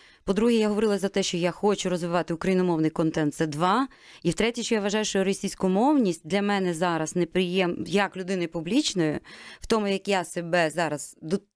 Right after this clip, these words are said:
дотичною бачу, і чому я говорю і всюди презентую українською. Тому що я вважаю, що українська мова в час війни стала мовою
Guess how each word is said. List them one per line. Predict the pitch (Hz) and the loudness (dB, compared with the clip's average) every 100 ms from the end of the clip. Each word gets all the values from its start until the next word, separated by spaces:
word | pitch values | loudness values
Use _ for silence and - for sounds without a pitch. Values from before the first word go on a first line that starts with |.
| - | -2
дотичною | 175 208 220 202 - 156 151 | -2 0 -2 -2 -2 -2 -2
бачу, | 151 180 262 - - 147 | 0 2 2 0 -4 -4
і | |
чому | - - 185 | -4 -2 0
я | 185 170 | 0 0
говорю | 160 156 175 | 0 0 2
і | 156 | 2
всюди | 165 - 160 | 0 -4 -4
презентую | 160 156 170 165 156 | -4 -2 -2 0 -2
українською. | 139 165 151 131 - 147 | 0 2 2 2 -2 -2
Тому | 165 180 | 2 2
що | - | 2
я | 170 | 0
вважаю, | 160 208 240 | 0 0 -2
що | 196 | -4
українська | 170 180 170 - | -2 -2 -2 0
мова | 175 226 240 - - - | 2 2 0 -6 -20 -12
в | - | -2
час | 208 190 170 | 0 0 -2
війни | 165 214 | 0 2
стала | 269 165 156 | 0 0 2
мовою | 151 196 226 214 | 2 2 2 2